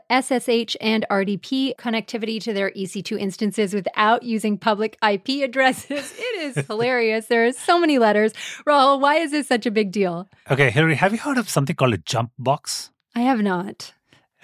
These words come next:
Speaker 2: Okay.
Speaker 1: But it sounds great and very active. Yeah.
Speaker 2: <laughs>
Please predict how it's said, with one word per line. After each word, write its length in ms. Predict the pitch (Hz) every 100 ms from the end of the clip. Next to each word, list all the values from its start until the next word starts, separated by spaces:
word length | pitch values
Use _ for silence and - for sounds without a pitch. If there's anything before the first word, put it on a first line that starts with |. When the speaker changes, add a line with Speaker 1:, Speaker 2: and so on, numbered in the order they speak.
| 123
Speaker 2:
Okay. 280 | - 135 - -
Speaker 1:
But 140 | 226
it 120 | 226
sounds 260 | 285 285 226
great 340 | 220 202 185
and 180 | - 214
very 220 | 214 214 -
active. 480 | 202 208 196 175 -
Yeah. 320 | 202 185 165 - 180
Speaker 2:
<laughs> 560 | 170 _ 143 _ -